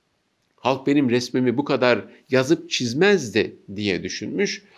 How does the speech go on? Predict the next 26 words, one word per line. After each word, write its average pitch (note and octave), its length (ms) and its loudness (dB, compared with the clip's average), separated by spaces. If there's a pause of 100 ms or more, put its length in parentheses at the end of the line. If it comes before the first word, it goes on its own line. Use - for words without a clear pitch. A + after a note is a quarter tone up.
Almış F3+ 320 2
resmini B2 360 0
getirmiş. A2 540 -2 (220)
"Efendim," C#3 400 0
demiş, G2+ 300 -4
"böyle C3 260 4
böyle. D3 320 0 (600)
Dediğinizi C#3+ 520 6
yaptım, D3 480 0 (140)
resmin C3+ 400 0
geldiği B2+ 540 2 (140)
son F3+ 340 4
durum E3+ 260 6
budur." - 240 0 (1200)
"Tamam," D#3 340 4
demiş, - 500 -4 (340)
"biraz D#3+ 280 4
ilmi C3+ 220 2
siyaset B2+ 560 0
lazım. G#2+ 480 -4 (580)
Bir G#3+ 140 -2
üç B3 180 0
ay C3 200 4
daha A2 440 -2
beraber G2+ 480 -2
çalışalım." D#3 680 -8